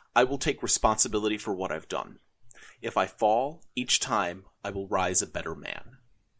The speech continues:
And, uh, he,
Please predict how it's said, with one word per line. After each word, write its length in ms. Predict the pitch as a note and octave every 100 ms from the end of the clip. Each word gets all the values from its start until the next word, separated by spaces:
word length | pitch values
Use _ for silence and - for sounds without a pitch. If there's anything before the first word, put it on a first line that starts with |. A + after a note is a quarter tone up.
| _ - - - - - _ _ -
And, 300 | F#2+ F2+ F2 -
uh, 280 | G2 F2+ F2 - - -
he, 520 | - - A2 G#2 F#2